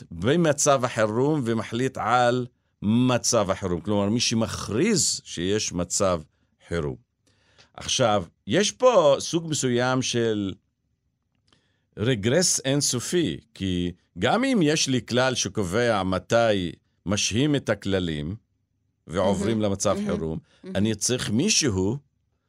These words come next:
Speaker 1: או עוד כלל על שיגיד לי מתי הכלל שלפיו אנחנו עוברים ממצב רגיל למצב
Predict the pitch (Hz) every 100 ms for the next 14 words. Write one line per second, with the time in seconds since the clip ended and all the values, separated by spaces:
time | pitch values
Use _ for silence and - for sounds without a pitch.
0 | _ _ - 117 113 180 160 - 139 156
1 | 135 104 131 147 147 131 123 107 147 131
2 | 120 120 127 147 143 _ _ _ 101 113
3 | - 143 151 135 117 110 - 117 131 143
4 | 120 104 - 107 104 - 139 104 117 120
5 | 113 110 98 123 117 107 107 135 113 113
6 | 95 127 120 110 104 120